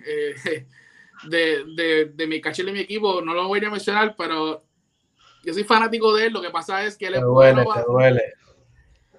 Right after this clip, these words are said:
Speaker 1: Eh,
Speaker 2: Te
Speaker 1: él
Speaker 2: duele.
Speaker 1: lamentablemente, me-, ni Corey Crisco no le quiere cachar, entonces pues estamos perdiendo ahí. Yo, yo, yo quisiera a Yadier Molina a los Yankees. Yadier, si me
Speaker 2: Pero
Speaker 1: está escuchando.
Speaker 2: eso lo hablamos ahorita, porque vamos a hablar de Yadier más ahorita,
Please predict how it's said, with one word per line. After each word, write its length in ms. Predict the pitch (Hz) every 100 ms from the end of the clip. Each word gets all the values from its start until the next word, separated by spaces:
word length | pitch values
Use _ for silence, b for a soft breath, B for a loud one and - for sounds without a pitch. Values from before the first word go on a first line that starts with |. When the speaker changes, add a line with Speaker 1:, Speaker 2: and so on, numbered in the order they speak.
| _ -
Speaker 1:
Eh, 340 | 190 185 180
Speaker 2:
Te 60 | 127
Speaker 1:
él 40 | 131 262
Speaker 2:
duele. 60 |
Speaker 1:
lamentablemente, 880 | 262 123 240 247 240 247 254 226 190 196
me-, 180 | 214 208
ni 300 | 214 220 214 190
Corey 240 | 220 226
Crisco 300 | 233 240 262
no 160 | 254 233
le 140 | 214 208
quiere 200 | 214 226
cachar, 380 | 226 233 196 185
entonces 360 | 180 175 202
pues 220 | 202 190 - _ _
estamos 320 | - 196 226
perdiendo 540 | 214 190 185 175 160
ahí. 280 | 139 123 123 123
Yo, 460 | 143 156 175 190 190
yo, 600 | 165 160 175 185 170 143 131 -
yo 280 | 170 175 196
quisiera 460 | 208 196 202 208 196
a 60 |
Yadier 260 | 170 160 170
Molina 280 | 180 175 180
a 40 |
los 80 | 180 175
Yankees. 440 | 170 147 139 151 151
Yadier, 280 | 170 233
si 120 | 202 185
me 60 |
Speaker 2:
Pero 100 | -
Speaker 1:
está 100 | 151
escuchando. 460 | 147 220 214 185 - -
Speaker 2:
eso 240 | - -
lo 60 | 220
hablamos 240 | 214 208
ahorita, 360 | 190 165 165 131
porque 120 | 120
vamos 100 | 117
a 40 | 143
hablar 180 | 165 170
de 120 | 170
Yadier 500 | 160 143 156 165 156
más 100 | 147
ahorita, 580 | 151 151 156 143 127